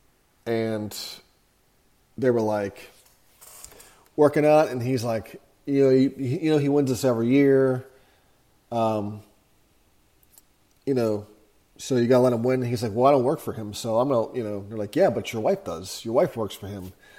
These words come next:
So, um, throughout that whole race, if you guys have watched that scene on Mister Mom, where they are doing everything they can to make sure, you know,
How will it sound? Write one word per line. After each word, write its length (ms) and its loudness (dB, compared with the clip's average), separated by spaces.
So, 340 6
um, 480 8
throughout 300 8
that 100 4
whole 160 2
race, 280 6
if 100 -4
you 120 2
guys 220 0
have 220 -8
watched 260 0
that 340 -4
scene 200 -2
on 100 0
Mister 240 -4
Mom, 320 -4
where 120 -4
they 160 2
are 120 0
doing 160 4
everything 220 0
they 80 2
can 200 -4
to 60 0
make 140 -2
sure, 360 -2
you 80 0
know, 180 -4